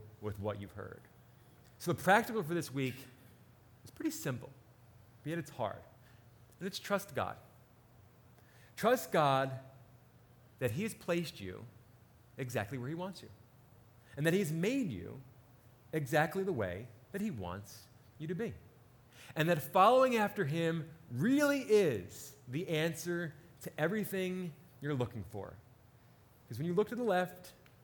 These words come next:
and you look to the right, there's always that little bit of emptiness we're trying to fill. And not to get too churchy, but the answer is God, and the answer is following after Him. How do I know this?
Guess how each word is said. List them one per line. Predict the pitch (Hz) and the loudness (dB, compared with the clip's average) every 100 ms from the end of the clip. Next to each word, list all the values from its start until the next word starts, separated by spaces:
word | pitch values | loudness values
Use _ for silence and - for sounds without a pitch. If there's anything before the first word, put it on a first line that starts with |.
| - - - | -20 -20 -12
and | 107 | -8
you | 107 | -6
look | 143 | -6
to | 196 | -4
the | 214 | 0
right, | 151 131 139 - - - - - - - - - - | 4 4 2 -8 -20 -20 -20 -20 -20 -20 -20 -20 -12
there's | 98 87 | -8 -4
always | 117 139 | -4 -4
that | 151 143 | -6 -6
little | 123 151 | -6 -6
bit | 160 | -2
of | |
emptiness | 139 107 113 107 104 | -2 -2 -4 -6 -6
we're | 104 | -8
trying | 117 101 | -6 -6
to | 98 | -6
fill. | - 95 104 104 - - - - - - - - - | -8 -12 -12 -18 -20 -20 -20 -20 -20 -20 -20 -20 -10
And | 117 | 0
not | 135 151 | 4 4
to | 185 | 4
get | 170 180 | 0 0
too | - 185 | -2 -8
churchy, | - 170 151 160 165 143 - - - - - - - - | -4 -6 -4 -8 -10 -12 -20 -20 -20 -20 -20 -20 -16 -6
but | 120 | 0
the | 156 | 2
answer | 214 220 | 2 -2
is | 123 | -4
God, | 101 - - - - - - - - | -4 -6 -14 -20 -20 -20 -20 -16 -6
and | 117 | -2
the | 135 | 0
answer | 143 156 | 0 -4
is | |
following | - 117 110 107 | -4 -2 -2 -4
after | 104 98 | -6 -10
Him. | 87 - - - - - - - - - - - | -12 -14 -20 -20 -20 -20 -20 -20 -20 -20 -14 -4
How | 143 160 | 2 4
do | 170 | 4
I | 147 | 4
know | 113 | 2
this? | 95 - - | 0 -6 -14